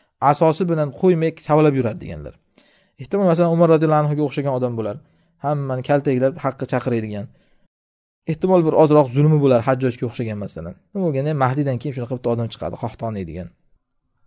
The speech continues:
أما الحديث الذي رواه ابن ماجه في سننه حيث قال رحمه الله: "حدثنا يونس بن عبد الأعلى، حدثنا محمد بن إدريس الشافعي، حدثني محمد بن خالد الجندي عن أبان بن صالح عن الحسن عن أنس بن مالك أن الرسول صلى الله عليه وسلم قال:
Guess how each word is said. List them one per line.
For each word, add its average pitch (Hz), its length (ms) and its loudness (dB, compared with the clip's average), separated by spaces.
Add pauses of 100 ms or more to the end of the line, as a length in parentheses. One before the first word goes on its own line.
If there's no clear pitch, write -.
(580)
أما 180 160 0
الحديث 160 380 0
الذي 156 220 2
رواه 143 260 4
ابن 127 180 -8
ماجه 139 220 0
في 123 160 -8
سننه 127 380 -6
حيث 127 260 -6
قال 139 300 -2
رحمه 131 300 -6
الله: 143 180 -4
"حدثنا 135 420 -6
يونس 135 320 -4
بن 131 120 -10
عبد 120 220 -6
الأعلى، 127 400 0
حدثنا 123 420 -8
محمد 127 400 -4
بن 120 100 -6
إدريس 131 360 -4
الشافعي، 123 420 -4
حدثني 123 500 -6
محمد 120 400 -8
بن 120 140 -8
خالد 135 320 -4
الجندي 123 420 -6
عن 117 140 -6
أبان 127 260 -4
بن 117 80 -8
صالح 135 260 -4
عن 117 180 -6
الحسن 117 320 -6
عن 117 120 -8
أنس 127 160 -8
بن 120 120 -8
مالك 131 240 -6
أن 127 180 -8
الرسول 131 280 -8
صلى 135 100 -10
الله 143 140 -6
عليه 135 140 -6
وسلم 180 120 2
قال: 202 140 4